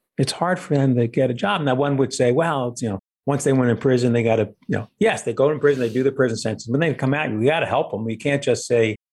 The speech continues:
"You know what? You've been in prison now. You gotta work, you gotta find your way forward." Yeah, no, they need help. So, uh,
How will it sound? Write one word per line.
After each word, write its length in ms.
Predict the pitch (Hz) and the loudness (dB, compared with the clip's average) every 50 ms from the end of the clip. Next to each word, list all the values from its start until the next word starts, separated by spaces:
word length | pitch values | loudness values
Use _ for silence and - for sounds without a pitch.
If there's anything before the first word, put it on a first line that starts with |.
| _ _ _ | _ _ _
"You 100 | 147 151 | -6 -2
know 100 | 156 147 | 0 0
what? 260 | 151 151 147 - - - _ _ _ | 2 0 0 -2 -6 -12 _ _ _
You've 100 | - 147 | -2 0
been 140 | 127 139 127 | 2 2 2
in 100 | 123 110 | 2 2
prison 280 | - 123 113 110 113 110 | 2 0 2 2 0 0
now. 140 | 110 110 113 | 0 0 0
You 140 | 107 104 | 0 0
gotta 200 | 101 117 104 101 | 0 2 2 2
work, 220 | 101 98 117 - - - - - | 2 2 0 -2 -2 -6 -8 -6
you 80 | 185 123 | -2 0
gotta 160 | 139 120 113 | 0 0 0
find 300 | - - 120 113 113 101 | 0 0 0 0 0 -2
your 80 | 104 | -2
way 160 | 98 98 92 90 | 0 0 0 0
forward." 420 | - - 104 101 92 98 - - - | -2 -6 -6 -6 -6 -6 -8 -10 -4
Yeah, 280 | - - 240 262 277 240 | -2 0 0 2 0 0
no, 280 | 202 196 196 190 165 | 0 2 2 2 4
they 100 | 143 139 | 4 4
need 180 | 135 143 147 143 | 4 2 0 0
help. 280 | 147 156 113 95 - - | -2 -4 -4 -4 -4 -4
So, 140 | - - - | -4 -4 -4
uh, 140 | - - | -6 -8